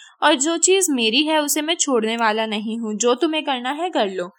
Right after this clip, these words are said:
तो लमोव अब ये कहता है कि "मैं भी अपनी जायदाद नहीं छोड़ने वाला और मैं जाऊंगा कोर्ट में और कोर्ट में जाके इस चीज का फैसला होगा। मेरे पास डॉक्यूमेंट्स हैं, मेरे पास सबूत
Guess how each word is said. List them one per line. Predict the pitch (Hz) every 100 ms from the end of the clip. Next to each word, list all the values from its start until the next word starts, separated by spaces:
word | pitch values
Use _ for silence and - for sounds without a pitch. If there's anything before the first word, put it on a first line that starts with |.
| _ _ -
तो | 359
लमोव | 370 330 330 381 381
अब | 370
ये | 349
कहता | 349 311 277 269
है | 285 349
कि | 381 359
"मैं | 269 254 262 320
भी | 311 330
अपनी | - 277 285
जायदाद | 269 233 220 240 269
नहीं | 254 247 262
छोड़ने | 294 262 233 247
वाला | 220 202 254
और | - - 240 294
मैं | 269 254 247
जाऊंगा | 226 208 208 269 349
कोर्ट | - 226 208 226
में | 202 180 _ _ _ _ 220
और | 240 302 359
कोर्ट | - 240 247 277
में | 294
जाके | 262 240 220 294
इस | 339 311 - - _ -
चीज | 247 -
का | 262 262
फैसला | 254 214 - 240
होगा। | 247 208 311
मेरे | 294 233 240
पास | 254 254 226
डॉक्यूमेंट्स | 208 208 247 247 294 320
हैं, | 349
मेरे | 320 226 220
पास | 233 220
सबूत | - 196 196 262